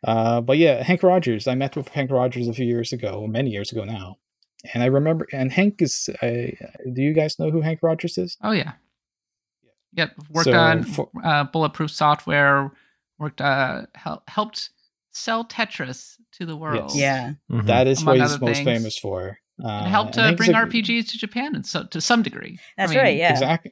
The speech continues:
Speaker 1: exactly, because, uh, Hank, uh, from what I recall, uh, when I talked to him, he, I think he said he ended up in Japan by fluke. I think he was just,
Speaker 3: <laughs>
Speaker 1: like, in love with someone that went there or something. Like, he, he really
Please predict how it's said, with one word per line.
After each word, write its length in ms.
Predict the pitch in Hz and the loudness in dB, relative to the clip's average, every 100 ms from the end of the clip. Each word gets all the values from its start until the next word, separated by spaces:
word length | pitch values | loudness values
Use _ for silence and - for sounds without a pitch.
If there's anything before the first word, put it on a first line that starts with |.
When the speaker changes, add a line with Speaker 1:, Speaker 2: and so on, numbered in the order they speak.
| - | -2
Speaker 1:
exactly, 720 | 135 127 139 139 - 101 92 | 0 2 2 0 -4 -6 -6
because, 600 | - 120 120 113 113 - - - - _ _ _ - | -8 0 2 2 -2 -6 -10 -20 -20 _ _ _ -2
uh, 560 | 120 117 117 117 117 139 | 2 2 2 0 -2 -4
Hank, 640 | 139 151 165 - - - - | -2 -2 -2 -8 -16 -16 -8
uh, 60 | 175 | -4
from 160 | 139 131 | 0 4
what 140 | 170 | 6
I 100 | 147 | 6
recall, 880 | 127 113 113 - 139 147 131 104 104 | 4 2 -4 -2 4 6 6 4 -2
uh, 220 | 151 135 | -6 -4
when 140 | 120 120 | 0 2
I 100 | 131 | 2
talked 260 | 123 107 | 2 0
to 60 | 117 | 0
him, 100 | 113 | 0
he, 120 | 113 | -2
I 40 | |
think 200 | 113 208 | -2 -2
he 80 | 131 | 0
said 260 | - 120 120 | 2 2 2
he 100 | 110 | 0
ended 180 | 113 123 | 0 0
up 120 | 117 | 0
in 80 | 120 | 0
Japan 320 | 117 117 117 | 0 0 2
by 140 | 104 | 0
fluke. 580 | - - 135 117 - - _ _ _ _ _ - - | -2 0 2 2 -2 -20 _ _ _ _ _ -10 -2
I 100 | 202 | 0
think 120 | 135 | 0
he 140 | 139 | 2
was 160 | 123 185 | 4 6
just, 240 | - 220 | 6 4
Speaker 3:
<laughs> 80 | 123 | 2
Speaker 1:
like, 260 | 117 - - - - | 0 -2 -4 -8 -2
in 180 | 147 131 | 0 2
love 220 | 117 131 | 4 2
with 140 | 131 | 2
someone 440 | - 135 131 127 131 | 2 2 2 2 2
that 140 | 117 113 110 110 110 | 0 0 -4 -4 -2
went 280 | 117 120 | 0 -2
there 200 | - 147 | -2 -2
or 40 | 151 | 0
something. 420 | - 160 170 147 | -2 -6 -4 -4
Like, 260 | 117 107 - _ _ _ _ | -4 -4 -12 _ _ _ _
he, 160 | - 156 | -6 -4
he 240 | 151 165 | 2 2
really 500 | 147 196 175 139 131 | 4 6 6 4 -2